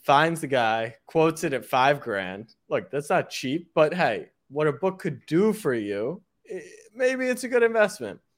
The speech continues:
We get on the call. He walks me through the process. Uh, we gotta hire a ghostwriter 'cause I can't write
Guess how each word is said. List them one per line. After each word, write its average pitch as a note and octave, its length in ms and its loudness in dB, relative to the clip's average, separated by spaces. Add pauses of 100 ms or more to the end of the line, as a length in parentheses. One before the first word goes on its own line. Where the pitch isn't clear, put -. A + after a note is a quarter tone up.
(160)
We B2 120 -6
get B2 120 4
on A2+ 140 -2
the A2+ 80 -8
call. E3+ 600 4
He B2 60 -14
walks G#2+ 300 -4
me A2+ 80 -16
through G2+ 200 -12
the G#2 60 -10
process. D#3 840 2 (400)
Uh, C3 100 -4
we C3 140 -4
gotta A2 180 0
hire G#2+ 300 2
a G2+ 80 -6
ghostwriter C#3 680 2
'cause G#2+ 140 -12
I A#2 120 -2
can't B2+ 340 -8
write F#2+ 260 -8